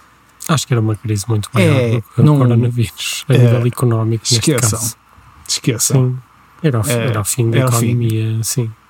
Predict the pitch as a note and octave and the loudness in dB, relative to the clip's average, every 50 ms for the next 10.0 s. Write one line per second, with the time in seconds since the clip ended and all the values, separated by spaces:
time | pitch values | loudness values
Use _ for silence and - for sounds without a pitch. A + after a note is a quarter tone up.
0 | _ _ - - _ _ _ _ - _ _ _ _ - - - - - D3 B2+ | _ _ -20 -20 _ _ _ _ -20 _ _ _ _ -14 -12 -10 -4 -2 0 2
1 | B2 A#2+ C3+ C#3+ C#3+ D#3+ D3 C#3 D3 D3+ C#3 A#2+ A#2 B2+ C#3+ C#3+ C#3 D#3 C#3+ C#3+ | 2 2 2 2 2 2 2 2 4 4 4 2 2 0 2 2 4 4 4 2
2 | C3 A#2 - C#3 B2 A#2+ A#2 - C#3+ B2+ A#2+ A#2 A#2+ A#2+ A#2+ - C3 B2 - B2+ | 0 -2 -2 -2 -2 -2 -2 -2 -2 -2 0 0 0 0 0 0 -2 -2 -2 -2
3 | A#2+ A#2+ B2 A#2+ B2 B2+ C3 C3+ C3+ C#3 D3+ - _ - - D#3 - - - - | 0 0 2 2 2 2 2 0 0 -2 -4 -8 _ -2 -2 -2 0 -2 -4 -2
4 | - C3+ C3 B2+ B2 A#2 G#2+ G#2 F#2+ - _ _ _ _ _ _ _ _ _ _ | 0 2 2 4 2 2 0 -2 -6 -12 _ _ _ _ _ _ _ _ _ _
5 | _ _ - - B2+ B2 - - - - C3+ B2+ B2 G#2 - C3+ C3 - _ _ | _ _ -6 -4 -4 -4 -4 -4 -2 0 0 0 0 -2 -4 -6 -8 -8 _ _
6 | _ - - _ - - - _ _ _ _ _ _ _ _ _ - F3+ F#3 F#3 | _ -20 -20 _ -20 -20 -20 _ _ _ _ _ _ _ _ _ -2 0 2 2
7 | E3+ E3+ F3+ F#3 F3 - - - D3 C3+ C3+ C3 B2+ - C3+ C3 D3 E3 E3 D3 | 2 2 0 -2 -4 -10 -6 -4 -2 -2 -2 -2 -4 -2 0 0 2 2 2 2
8 | D3 C3+ C#3 D3 C#3 A#2 - - C#3+ C#3+ C3 B2 A2+ A#2 D3+ F#3+ G3+ - - - | 2 2 2 2 0 0 0 0 0 0 0 -2 -2 -2 -4 -4 -6 -8 -14 -14
9 | - - - - C3+ B2+ - B2+ A#2 A2+ A#2 A2 A#2+ A2+ G#2+ G#2 G#2+ A2 C#3 D#3+ | -12 -8 -4 -4 -2 -2 -2 -4 -4 -4 -4 -6 -6 -6 -8 -8 -6 -6 -6 -6